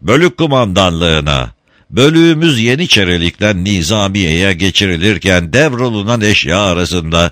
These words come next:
sekizinci ortadan Ali Reis'e ait kırmızı şal var. Verilen cetverde görülmemiştir.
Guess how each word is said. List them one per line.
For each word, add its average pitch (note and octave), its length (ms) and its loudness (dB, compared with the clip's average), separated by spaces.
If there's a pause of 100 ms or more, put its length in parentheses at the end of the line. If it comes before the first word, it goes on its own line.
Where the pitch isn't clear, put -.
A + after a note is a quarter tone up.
sekizinci C#3 640 0
ortadan C#3+ 460 0
Ali C#3+ 340 0
Reis'e G#2+ 320 -2
ait F#2 340 2
kırmızı A2+ 520 -2
şal F2+ 300 0
var. F2+ 220 0
Verilen A#2 440 0
cetverde A#2+ 600 0
görülmemiştir. F#2 1000 -2